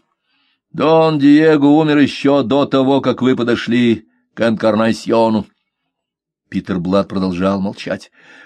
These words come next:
"Умер?" — рыдая, спросил Эстебан. "Ты хочешь сказать, что вы убили его? От чего он умер?" Хактор посмотрел на юношу.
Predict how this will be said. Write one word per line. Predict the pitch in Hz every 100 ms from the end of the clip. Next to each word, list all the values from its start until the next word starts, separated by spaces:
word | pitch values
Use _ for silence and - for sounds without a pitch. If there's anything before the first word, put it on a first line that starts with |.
| _
"Умер?" — | - 226 220 175 98 - - _ _ _ _ -
рыдая, | 110 107 104 113 107
спросил | 104 110 110 113 107
Эстебан. | 110 - 104 110 101 - - -
"Ты | 160
хочешь | 170 185 202 - 185
сказать, | - 180 190
что | - 175
вы | 214 175 - -
убили | - 175 143 214 269 254
его? | 233 190 147 - - -
От | 247 180
чего | - - 220 208 202 160
он | 135 117
умер?" | 117 90 90 _ _ _ _ _ _
Хактор | _ - 98 - - 101
посмотрел | 87 101 - 98 95 98
на | 95
юношу. | 90 92 90 -